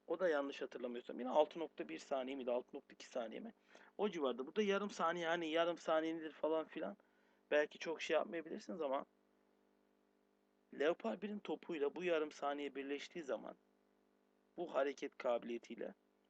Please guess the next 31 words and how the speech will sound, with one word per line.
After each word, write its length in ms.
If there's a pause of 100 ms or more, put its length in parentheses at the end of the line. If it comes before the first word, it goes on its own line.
(340)
bence 220
çok 220
etkili 340
bir 40
silah 320
haline 320
geliyor. 360 (1000)
O 100
yarım 320
saniye. 380 (640)
Burada 400 (680)
takım 300
komple 380
sağa 300
gidince 520 (200)
ben 180
de 140
diyorum 280 (320)
spota 380
çıkacaktım 580
normalde 400
ama 300 (880)
ben 180
de 100
hemen 200
sağa 320
geçeyim 560
dedim. 340 (1900)
Gömecekler 560
şimdi 300
arkadaşlar. 680